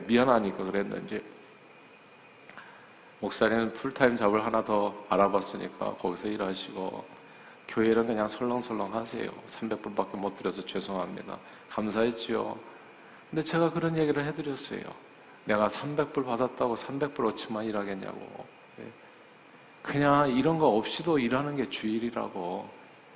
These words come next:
그게 사도 바울이었어요, 보니까. 그냥 복음의 빚진 자로서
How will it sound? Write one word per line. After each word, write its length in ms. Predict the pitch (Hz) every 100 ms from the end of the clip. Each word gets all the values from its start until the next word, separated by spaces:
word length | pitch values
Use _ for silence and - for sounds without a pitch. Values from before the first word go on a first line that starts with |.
| - - -
그게 280 | - 156
사도 360 | 151 - 175 170
바울이었어요, 640 | 113 104 127 135 113 - 98
보니까. 440 | 104 98 92 98 101 - - - - - - - -
그냥 280 | 151 165 160
복음의 600 | - 147 151 165 147 -
빚진 520 | - 139 - - 180
자로서 760 | 175 135 107 101 - 127 120